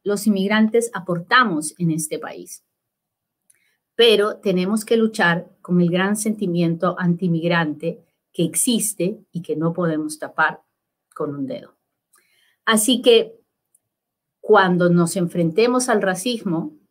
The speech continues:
no vale la pena enfrentarnos al mismo nivel de las personas racistas. No podemos, no podemos pelear al nivel de ellos, porque ellos están peleando aquí abajo,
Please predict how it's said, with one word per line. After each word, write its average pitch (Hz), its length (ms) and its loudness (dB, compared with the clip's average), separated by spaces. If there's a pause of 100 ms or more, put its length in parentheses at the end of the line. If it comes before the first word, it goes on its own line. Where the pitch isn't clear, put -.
(520)
no 185 260 4
vale 233 240 6
la 214 160 4
pena 208 240 0
enfrentarnos 185 1000 0
al 165 160 -2
mismo 185 380 0
nivel 170 640 0 (280)
de 165 420 0
las 165 220 -4
personas 160 640 -4
racistas. - 800 -10 (640)
No 175 160 -2
podemos, 202 640 2 (180)
no 180 220 0
podemos 202 680 -2 (520)
pelear 180 460 2
al 180 120 -2
nivel 165 320 2
de 156 240 2
ellos, - 480 -6 (280)
porque 160 220 -2
ellos 254 260 2
están 190 340 -4
peleando 190 540 2
aquí 233 320 0
abajo, 175 520 0